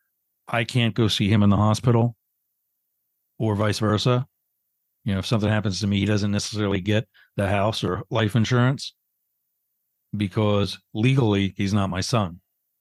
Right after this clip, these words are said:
So once we actually complete with what's called an adult adoption, then that'll change, and, um, there won't be anything as politically charged case managers can do about it.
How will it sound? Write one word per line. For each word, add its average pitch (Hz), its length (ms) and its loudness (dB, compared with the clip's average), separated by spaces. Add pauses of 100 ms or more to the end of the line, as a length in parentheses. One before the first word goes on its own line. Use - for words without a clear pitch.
(720)
So 101 280 0
once 104 320 0
we 107 140 2
actually 98 240 -4
complete 120 420 -4
with 113 200 -6
what's 104 240 -6
called 110 180 -2
an 98 140 0
adult 113 360 -2
adoption, 92 720 -4 (720)
then 101 180 0
that'll 95 280 -2
change, 95 520 -2
and, 87 260 -4 (520)
um, 87 480 -8 (440)
there 107 160 -10
won't 92 180 -6
be 95 100 -4
anything 90 500 -4
as 85 340 -8 (640)
politically 95 560 -2
charged 92 600 -4 (340)
case 101 260 -4
managers 92 440 -4
can 95 140 -6
do 98 120 -2
about 95 280 -2
it. 92 100 -12